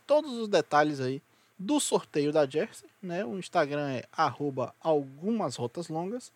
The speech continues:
E aí você dá essa conferida lá. Se você puder nos apoiar pra participar desse sorteio, a gente vai ficar muito feliz, muito contente, e você vai estar também ajudando a manter o nosso projeto vivo aí, né, nas temporadas da N F L.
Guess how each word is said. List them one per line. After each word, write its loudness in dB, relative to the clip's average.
E -2
aí -2
você -2
dá 4
essa 0
conferida 0
lá. 4
Se -4
você 0
puder 4
nos 2
apoiar 2
pra 4
participar -4
desse -10
sorteio, -4
a 0
gente -2
vai 0
ficar -2
muito -4
feliz, -4
muito -4
contente, -10
e -6
você 0
vai 2
estar -6
também -6
ajudando 2
a -2
manter -6
o 0
nosso -6
projeto -4
vivo -4
aí, -12
né, -10
nas -6
temporadas -4
da -8
N -8
F -14
L. -20